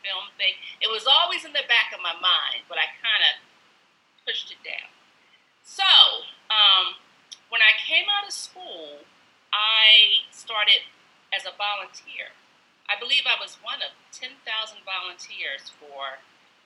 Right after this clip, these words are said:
W. Wilson Goode, who was running for mayor. I had always been interested in, in politics. And so one day,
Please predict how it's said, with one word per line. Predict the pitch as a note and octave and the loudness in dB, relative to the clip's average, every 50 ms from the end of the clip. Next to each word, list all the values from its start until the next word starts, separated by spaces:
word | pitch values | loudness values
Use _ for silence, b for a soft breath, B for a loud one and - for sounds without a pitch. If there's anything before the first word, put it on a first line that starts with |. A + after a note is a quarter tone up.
| _ _ _ _ - | _ _ _ _ -2
W. | G3+ G#3 G3+ - A3+ A#3+ A#3+ - | 0 0 0 0 -2 -4 -6 -8
Wilson | F3 F3 - - - B3 _ | -12 -12 -12 -14 -18 -20 _
Goode, | - F4 F4 D#3 - - - | -20 -18 -18 -16 -18 -18 -20
who | F#3 F#3 F#3 | -20 -18 -14
was | F3 - - | -12 -12 -10
running | D#3 D#3 D#3 E3 - | -10 -10 -10 -10 -14
for | - A3 A3 A#3 B3+ | -18 -20 -20 -16 -12
mayor. | D4 C4+ - - - - _ _ _ _ _ - | -8 -8 -8 -8 -10 -14 _ _ _ _ _ -2
I | G3+ G#3 | 0 0
had | F#3+ F#3+ | 0 2
always | G3+ A3 A#3 - - - | 0 0 -2 -2 -6 -12
been | - C4 B3+ | -14 -12 -12
interested | A#3+ A#3 - - - G3 G3+ - - - | -8 -6 -6 -6 -6 -8 -12 -12 -14 -12
in, | F#3+ F3+ E3+ E3+ _ _ D#3+ | -12 -12 -12 -16 _ _ -20
in | D#3+ - | -20 -20
politics. | - G#3+ A3 - - - - - - - _ _ _ _ _ _ _ _ _ _ _ _ _ _ _ _ _ _ _ _ _ _ _ _ _ _ _ - | -20 -18 -18 -16 -18 -20 -20 -20 -20 -20 _ _ _ _ _ _ _ _ _ _ _ _ _ _ _ _ _ _ _ _ _ _ _ _ _ _ _ -4
And | A3+ A#3 | -4 -2
so | - - C4 C4 C4 | -2 -2 -4 0 4
one | E4+ F#4+ G4+ | 4 4 4
day, | F#4+ F4+ D4 C4 B3+ A#3+ A#3+ B3 C4+ | 6 6 6 8 8 10 8 8 6